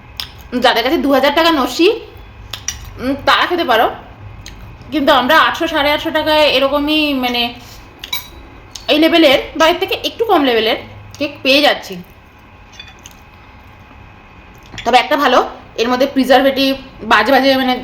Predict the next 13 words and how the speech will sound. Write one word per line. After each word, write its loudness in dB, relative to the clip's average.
অনেক -2
সময় 0
থাকে -4
না, 2
সেগুলো 2
নেই। -2
এসছেও 4
খুব 6
সুন্দর 4
করে, 4
যত্ন 0
করে 2
পাঠিয়েছে। -2